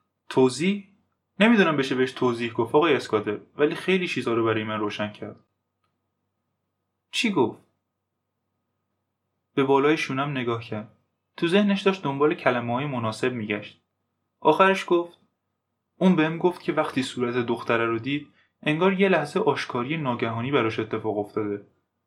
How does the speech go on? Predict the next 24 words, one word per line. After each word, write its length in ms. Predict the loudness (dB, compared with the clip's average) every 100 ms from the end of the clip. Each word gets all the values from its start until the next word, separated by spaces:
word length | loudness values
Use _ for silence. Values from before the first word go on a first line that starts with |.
| 4
گفت 220 | 4 4
که 100 | 0
انگار 340 | 0 0 0 -2
یک 160 | -2
لحظه 280 | -2 -2 -4
شیطان 460 | -4 -4 -4 -4 -2
رو 80 |
بهش 240 | 0 -2 -4
نشون 300 | -8 -6 -4
داده 200 | -4 -2
باشن 380 | -6 -8 -12 -14 _ _ _ _ _ _
و 40 | 2
اون 200 | 2 0
می‌دونست 400 | -4 -4 -4 -2
که 80 |
باید 260 | 0 2 0
اونو 140 | 0
از 200 | -2 -2
بین 220 | -4 -4 -2
ببره.» 460 | -2 -4 -8 -12 _ _ _ _ _ _ _ _ _ _ _ _ _ _ _ _
هم، 320 | -8 -6 -8
متوجهم. 760 | -10 -6 -6 -6 -6 -6 -6 -12 _ _ _ _ _ _ _ _ _ _ _ _ _ _ _ _ _ _ _ _ _ _ _ _ _ _ _ _
آقای 280 | 6 6 6
اسکاده، 480 | 4 2 0 0